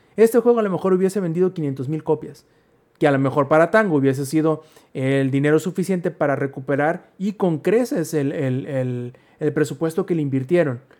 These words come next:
Pero al no tener esa preocupación y no necesitar, este, el impresionar a nin-, a nadie, a ningún C-suit, les permitió hacer este juego a lo mejor que tenían en-, lo tenían guardado, lo tenían pensado desde hace muchísimo tiempo, pero,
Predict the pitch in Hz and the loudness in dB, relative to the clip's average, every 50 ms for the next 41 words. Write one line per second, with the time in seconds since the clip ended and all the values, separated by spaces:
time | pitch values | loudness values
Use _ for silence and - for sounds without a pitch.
0 | _ _ _ _ - 160 151 147 143 151 185 190 247 240 240 247 262 240 - 269 | _ _ _ _ -2 0 2 2 2 2 2 2 2 2 4 4 2 2 0 0
1 | 254 - 269 - - 202 190 180 160 - 180 170 160 156 156 170 208 240 226 - | 0 0 -2 -2 -2 -2 -2 0 0 0 0 0 0 0 0 0 -2 -2 -4 -6
2 | 269 - 233 180 - 180 170 139 131 - - - _ _ _ _ _ - - 139 | -6 -8 -6 -2 0 0 0 -2 -4 -10 -20 -20 _ _ _ _ _ -8 -4 -2
3 | 139 139 135 135 - - _ - 139 135 135 135 131 139 - - _ _ _ _ | -2 -2 -2 -4 -8 -10 _ 0 2 2 4 2 0 -2 -4 -8 _ _ _ _
4 | _ _ - 170 175 185 190 175 - 196 196 - 190 175 165 175 208 226 233 220 | _ _ -2 0 0 0 0 2 2 2 2 2 0 -2 -2 -2 -2 -2 -2 -2
5 | 190 175 175 - - 156 151 151 156 160 170 175 175 160 151 147 139 135 131 131 | -2 -4 -4 -6 -6 -4 -4 -2 0 0 0 0 0 -2 -2 -2 -2 -2 -2 -2
6 | 135 139 131 151 156 165 165 170 165 147 - 190 185 180 - 175 226 254 - - | -2 -2 0 0 0 0 0 -2 -2 -2 -2 -4 -4 -2 0 -2 -2 -2 -6 -16
7 | _ _ _ _ _ _ _ _ _ _ _ _ _ _ _ _ _ _ _ _ | _ _ _ _ _ _ _ _ _ _ _ _ _ _ _ _ _ _ _ _
8 | _ _ _ _ _ - 151 156 170 165 151 156 - 180 175 165 165 160 156 165 | _ _ _ _ _ -2 0 0 0 0 -2 -2 0 0 0 2 2 -2 -2 0
9 | 185 196 202 202 202 214 208 202 196 208 196 - 220 202 202 196 190 196 202 196 | 0 0 0 0 0 0 0 2 0 0 0 0 0 0 2 2 2 2 2 2
10 | 185 180 165 160 143 180 185 180 - 214 202 190 175 180 196 208 214 220 220 - | 0 0 -2 -2 -2 -2 -2 0 -2 -2 -2 -2 -2 -2 0 -2 -2 -4 -6 -10
11 | _ _ - - - - 175 196 202 202 220 208 226 233 240 226 254 247 240 226 | _ _ -20 -18 -6 0 2 2 4 4 2 2 2 2 2 2 2 2 2 2
12 | 240 247 233 226 208 196 185 175 180 175 180 190 185 180 233 214 208 190 208 202 | 2 2 2 2 0 -2 -2 -2 -2 -2 -2 -2 -2 -2 -2 -2 0 0 -2 0
13 | 202 208 202 190 185 196 190 226 208 190 185 - 185 - 214 208 196 180 190 180 | 0 2 2 2 0 0 0 -2 -2 -2 -4 -6 -6 -6 -4 -4 -4 -2 -2 -4
14 | 175 175 190 - 196 185 165 147 135 131 | -4 -4 -4 -2 0 0 2 0 -2 -4